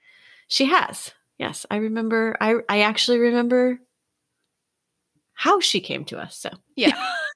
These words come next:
Speaker 1: <laughs> So it's, it's
Speaker 2: Jana is
Speaker 1: appreciated that she
Speaker 2: also
Speaker 1: enjoys.
Speaker 2: awesome.
Speaker 1: Yes, she does. She does. Like, clearly we have not met her, but we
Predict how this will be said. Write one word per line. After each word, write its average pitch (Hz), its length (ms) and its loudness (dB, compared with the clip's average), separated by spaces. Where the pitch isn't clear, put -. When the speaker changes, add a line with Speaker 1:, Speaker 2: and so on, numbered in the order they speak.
Speaker 1:
<laughs> - 280 2
So 185 320 0
it's, 233 460 -2
it's 226 260 -2
Speaker 2:
Jana 240 180 2
is 262 80 4
Speaker 1:
appreciated 202 440 4
that 156 140 -2
she 185 100 0
Speaker 2:
also 175 200 2
Speaker 1:
enjoys. 170 380 -2
Speaker 2:
awesome. 131 320 -6
Speaker 1:
Yes, - 360 -2
she - 140 -4
does. - 380 0
She 175 100 -4
does. 180 240 2
Like, 160 200 -2
clearly 175 260 2
we 170 140 4
have 151 140 2
not 160 200 4
met 233 160 2
her, 277 180 6
but 202 160 4
we 165 420 2